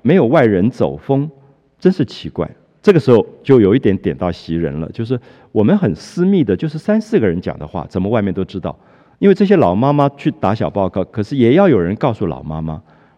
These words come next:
不然的话老妈妈也不会知道。袭人说：“你有什么忌讳的？一时高兴，你就不管有人没有人。那我有时候也跟你使眼色、递暗号，叫你不要说，不要说，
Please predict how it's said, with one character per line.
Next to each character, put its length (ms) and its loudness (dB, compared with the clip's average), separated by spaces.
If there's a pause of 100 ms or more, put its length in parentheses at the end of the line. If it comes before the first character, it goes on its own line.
不 80 2
然 160 6
的 40 0
话 140 0
老 140 -2
妈 120 -4
妈 140 -2
也 80 -4
不 140 -12
会 120 -8
知 200 -10
道。 180 -8 (960)
袭 160 -2
人 180 2
说 340 2
：“你 120 4
有 120 4
什 160 -4
么 120 -6
忌 240 -6
讳 240 -4
的？ 120 -16 (140)
一 100 -2
时 200 -4
高 200 0
兴， 300 -4 (440)
你 100 -2
就 160 -2
不 120 -8
管 240 -2
有 200 -4
人 180 -4
没 240 -2
有 100 0
人。 380 -8 (520)
那 180 0
我 100 4
有 140 4
时 100 -2
候 40 2
也 100 2
跟 120 -2
你 220 -4 (340)
使 300 -4
眼 220 -2
色、 320 -2
递 240 -4
暗 260 -4
号， 320 -10 (480)
叫 160 2
你 100 -2
不 140 -4
要 140 -2
说， 180 -6
不 140 -2
要 120 0
说， 300 -6